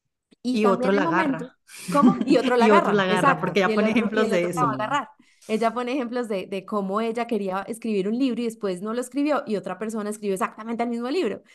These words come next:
Speaker 1: Y era como, "Wow, es que las ideas no nos pertenecen, están ahí en ese sistema y nosotros las decidimos aterrizar".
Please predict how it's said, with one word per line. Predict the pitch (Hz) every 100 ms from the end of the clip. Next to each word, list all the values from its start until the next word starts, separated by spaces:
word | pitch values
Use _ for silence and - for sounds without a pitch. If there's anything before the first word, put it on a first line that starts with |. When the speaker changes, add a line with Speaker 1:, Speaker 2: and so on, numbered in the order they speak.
| _ -
Speaker 1:
Y |
era | 208 208
como, | 214 202
"Wow, | 220 269 196 165 -
es | 208 -
que | - 214 -
las | 214 220
ideas | 202 196
no | 254
nos | 269 277
pertenecen, | - - 175 196 254 208
están | 180 - 175 175
ahí | 208 247
en | 233
ese | 233 233 233 -
sistema | 233 226 - 233 214
y |
nosotros | 190 180 175 180 196
las | 208
decidimos | 180 180 170 170
aterrizar". | 202 190 170 190 147